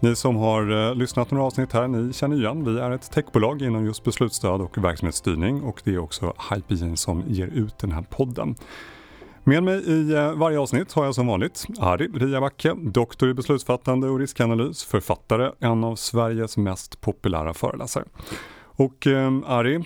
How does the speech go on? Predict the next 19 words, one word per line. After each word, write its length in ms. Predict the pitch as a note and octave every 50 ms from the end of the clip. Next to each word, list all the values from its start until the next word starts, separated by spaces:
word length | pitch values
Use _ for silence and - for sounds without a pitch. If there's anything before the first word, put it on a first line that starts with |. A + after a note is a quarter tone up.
| -
ja, 400 | - D3 C#3 B2 A2+ A2+ D3+ E3+ E3 -
jag 220 | - C3 A#2+ A#2+ -
sa 160 | - B2+ A#2+
vi 100 | A#2+ B2
skulle 340 | - - C3 B2 B2 B2+ B2
prata 280 | - - B2+ - -
lite 200 | A#2+ A#2 - -
om 200 | A2+ G#2+ G#2+ G2+
digital 560 | G2+ A#2 A2 A#2 - - A#2+ A2 G2 F#2+ F#2+
påverkan 1000 | F#2 - - D3 C3 A2 F#2 F2+ F#2 A#2+ C3 C3+ A#2+ A2+ - - G#2+ F2+ E2 D#2+
här 160 | D#2 E2+ D#2+
idag. 240 | D#2+ E2 E2 E2 E2+
Vad, 220 | G2 G#2+ A2 A#2+
vad 160 | C3 G#2+ G#2 -
får 100 | - A2+
du 100 | A2 G2+
för 120 | - -
tankar 340 | - A#2 A2 G2 - A2 G2+
då? 260 | G2+ G#2 F2 D2 D#2